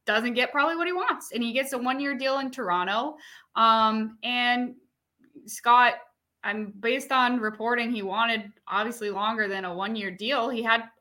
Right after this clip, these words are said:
a really good end of the season. He, you know, he gambled on himself, I guess, when he went to the free market, and, and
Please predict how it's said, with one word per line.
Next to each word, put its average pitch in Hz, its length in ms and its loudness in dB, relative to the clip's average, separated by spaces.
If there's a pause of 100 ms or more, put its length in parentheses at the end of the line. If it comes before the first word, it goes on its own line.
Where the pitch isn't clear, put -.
a 208 120 -2
really 262 320 -2
good 240 180 2
end 233 200 4
of 214 60 -2
the 220 80 -4
season. 202 600 -6 (380)
He, 226 680 -2 (260)
you 220 100 -4
know, 180 300 -4 (340)
he 220 220 -6
gambled 254 420 4
on 220 160 6
himself, 208 480 -2
I 190 160 0
guess, 214 720 0
when 208 140 -6
he 190 100 -6
went 208 240 -4
to 220 100 -6
the 202 80 -4
free 202 340 -4
market, 196 600 -2
and, 190 140 -8
and 196 340 -6